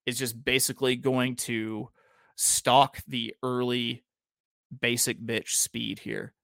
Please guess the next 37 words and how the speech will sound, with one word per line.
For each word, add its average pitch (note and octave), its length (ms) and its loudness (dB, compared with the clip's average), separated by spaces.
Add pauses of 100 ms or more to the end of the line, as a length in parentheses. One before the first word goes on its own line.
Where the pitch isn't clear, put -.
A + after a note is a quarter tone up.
(160)
and A2+ 140 0
just A#2 140 -6
run A2+ 200 -2
this G#2 140 -6
horse A#2 240 -6
in - 40 -12
the G1+ 60 -12
ground A1+ 300 -6
at, A#1 200 -4
you B1 220 -6
know, - 220 -10
either B2 180 0
in A2 180 -2
the A2 60 -8
turn A#2+ 380 -4
or C2+ 300 -4
when A#2 160 -6
they G#2+ 100 -4
hit A2 100 -6
the - 60 -12
stretch. - 480 -4 (180)
Like, - 260 -2
I, G#2 180 -2 (120)
I, A2+ 80 -4 (140)
it's B2+ 200 0
just C#3 220 0
going B2 280 0
to G2+ 300 0
wait A2+ 360 -2
and A2 120 -6
pounce. - 340 -6
It's - 120 -6
gonna C#3+ 160 2
be C3+ 140 6
like B2 160 4
watching, A#2 560 2 (560)
uh, - 360 -4